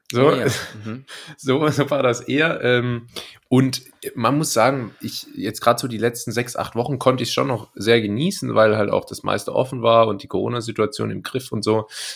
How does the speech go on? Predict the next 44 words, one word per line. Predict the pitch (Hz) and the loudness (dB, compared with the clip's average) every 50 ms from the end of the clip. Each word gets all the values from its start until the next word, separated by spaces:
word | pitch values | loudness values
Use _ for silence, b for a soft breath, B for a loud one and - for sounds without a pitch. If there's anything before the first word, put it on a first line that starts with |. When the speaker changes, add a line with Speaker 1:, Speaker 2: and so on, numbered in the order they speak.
| B B B - | B B B 6
Speaker 1:
Ähm, | 98 101 101 104 104 101 101 101 98 98 - _ _ _ _ _ _ | 8 8 8 8 4 2 0 0 -2 -4 -6 _ _ _ _ _ _
und | - 104 95 - | -4 -4 2 4
dann, | 104 104 113 113 | 4 4 4 2
äh, | 113 104 90 90 87 78 87 | 0 -2 -2 -2 -4 0 0
war | 104 107 | 2 2
das | 117 113 - | 2 0 0
echt | - - - - | -4 -4 -4 -6
noch | 107 - | -8 -8
ein | - _ | -4 _
bisschen | 110 104 - - 113 107 107 107 104 - _ _ _ _ _ _ _ _ | -4 -2 0 0 0 0 0 -4 -6 -10 _ _ _ _ _ _ _ _
qualitativ | - - 107 110 110 - 113 104 - 113 104 - | -2 0 0 0 2 -2 -2 0 0 -4 -2 -2
hochwertige | 117 113 - 113 107 107 107 98 104 - | -2 -2 0 0 0 0 2 -2 -4 -4
Zeit, | - - 107 107 - - - | 0 2 4 4 4 2 -2
die | 101 | -8
ich | 95 - | -6 -4
dort | 104 101 - | -6 -4 -4
verbracht | - 95 - - 98 - - - | -6 -10 -6 -8 -8 -8 -6 -6
hab. | 110 107 104 b b b b b b b b _ - | -6 -6 -8 b b b b b b b b _ 0
Äh, | 98 98 95 90 | 2 2 2 0
bin | 85 - - 104 113 | -2 -6 -6 -6 -2
jetzt | 101 107 104 - | -2 -2 -2 -4
aber | - - 104 95 92 | -4 -4 -4 -4 -2
wirklich | 113 117 117 - 101 - - - | -4 -6 -4 -6 -8 -8 -8 -8
heilfroh, | - - - - 143 139 143 156 143 - - 92 117 127 | -6 -6 -2 0 2 2 2 2 0 -2 -2 -2 0 0
dass | 120 107 101 | 0 0 -2
ich | - - | -2 -2
da | - 95 | -2 0
wieder | 98 98 92 | 2 0 2
raus | 87 98 113 113 - - | 2 2 0 0 -4 -6
bin. | 90 87 - | -6 -6 -2
Gerade | - 95 92 101 110 110 | -2 0 2 4 4 4
jetzt, | 101 101 107 104 - - | 4 2 2 0 -2 -4
wo | 95 | -4
hier, | 98 98 107 101 - - - | -2 2 2 2 2 2 0
äh, | 92 90 90 90 90 92 | 0 0 0 0 -2 -4
die | - - 95 | -10 -8 2
Delta-Variante | - 98 113 117 123 110 92 90 92 92 92 92 90 85 - 90 | 4 4 4 4 2 2 2 2 2 2 0 -2 -2 -4 -6 -6
durch | - 113 123 131 127 - | -4 0 0 0 -2 -4
die | - 87 | -6 0
Decke | - 101 101 101 95 | 0 0 0 0 -2
geht | - 87 87 87 - | 0 0 -2 -2 -4
in, | - _ - 92 85 85 87 - | -8 _ -8 -6 -6 -6 -8 -8
in | - - 85 85 | -8 -8 -8 -6
England. | - 87 87 87 92 98 110 - | -6 -6 -4 -4 -4 -6 -6 -10